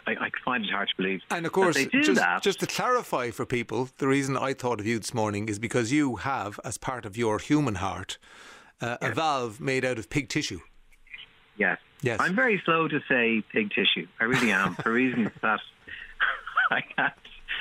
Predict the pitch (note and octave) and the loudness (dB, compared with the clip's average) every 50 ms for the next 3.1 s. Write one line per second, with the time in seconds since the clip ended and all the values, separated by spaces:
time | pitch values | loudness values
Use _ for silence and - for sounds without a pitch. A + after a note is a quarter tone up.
0 | - - - - - - - - E3 E3 D#3+ - E3+ E3 D#3 D3+ C3+ A#2+ C#3+ C#3+ | -6 -8 -10 -10 -6 -4 0 0 0 0 0 0 0 0 2 2 2 2 2 2
1 | B2+ C3 B2 G#2 G2 G2 G2+ - - C3+ D3 D#3 D3+ - G#3+ G3+ G#3 G3+ F3 - | 2 2 2 2 2 2 0 -2 -2 -2 0 0 0 0 0 2 2 0 0 -2
2 | - - - - - - - - - E3 E3 E3 D#3 D#3 G3+ G3+ G3+ - - F3 | -6 -12 -20 -20 -20 -20 -12 -4 0 0 0 0 2 2 2 0 0 0 0 0
3 | E3+ D#3 | 0 0